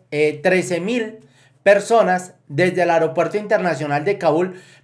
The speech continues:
pero no podría garantizar el resultado final de este operativo". Es decir, según Joe Biden, dijo que habían trece mil personas que se habían evacuado,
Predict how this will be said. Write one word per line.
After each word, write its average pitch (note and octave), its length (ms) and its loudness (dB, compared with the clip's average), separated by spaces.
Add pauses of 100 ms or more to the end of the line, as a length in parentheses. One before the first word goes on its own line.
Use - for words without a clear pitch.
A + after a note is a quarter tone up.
pero F#3 260 2
no G#3+ 220 2
podría A#3 380 6
garantizar F#3 520 0
el F#3+ 80 -2
resultado E3+ 580 0
final D#3+ 520 -2
de D3 280 0
este D3 200 -4
operativo". C#3 680 -4
Es E3 160 -2
decir, A3 460 -4 (260)
según A3 400 0
Joe C#4+ 180 6
Biden, G#3+ 380 2
dijo G3+ 240 -2
que A3+ 80 -2
habían F3 320 0
trece G#3 320 0
mil E3+ 180 -4
personas G3 460 -2
que G3+ 120 -4
se E3+ 80 0
habían D3 260 0
evacuado, G#3+ 600 2